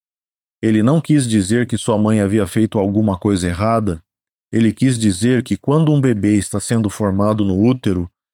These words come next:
sua natureza já está corrompida pelo pecado. Por causa da natureza corrompida, a imagem de Deus nas pessoas está danificada. Cada pessoa nasce com uma vontade egocêntrica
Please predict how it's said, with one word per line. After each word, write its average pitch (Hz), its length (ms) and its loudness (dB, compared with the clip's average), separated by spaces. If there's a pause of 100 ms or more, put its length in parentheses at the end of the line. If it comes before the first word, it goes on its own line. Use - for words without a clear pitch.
(180)
sua 170 280 0
natureza 127 680 2
já 123 120 0
está 120 300 -2
corrompida 120 640 0
pelo 123 240 0
pecado. 87 600 -2 (840)
Por 107 160 -2
causa 139 360 0
da 127 100 2
natureza 104 540 0
corrompida, 101 760 0 (380)
a 110 100 -2
imagem 123 480 0
de 131 120 0
Deus 113 340 0
nas 120 160 -2
pessoas 110 560 0
está 110 240 -4
danificada. 107 840 -2 (800)
Cada 139 260 0
pessoa 135 460 0
nasce 110 400 0
com 117 180 -2
uma 113 200 0
vontade 104 560 0
egocêntrica 110 920 0